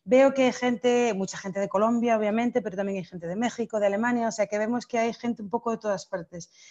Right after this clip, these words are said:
He visto gente de, de Chile, en fin. Seguir presentándoos, eh, Argentina,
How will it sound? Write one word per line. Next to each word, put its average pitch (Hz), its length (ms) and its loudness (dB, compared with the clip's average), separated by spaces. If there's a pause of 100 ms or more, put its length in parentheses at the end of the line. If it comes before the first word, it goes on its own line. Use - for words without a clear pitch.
(160)
He 202 60 -6
visto 202 220 -2
gente 185 260 -8
de, 180 460 -4
de 175 200 -6
Chile, 247 920 2
en 190 100 0
fin. 196 260 -4 (280)
Seguir 294 480 4
presentándoos, 247 800 4
eh, 190 220 8
Argentina, 254 1120 8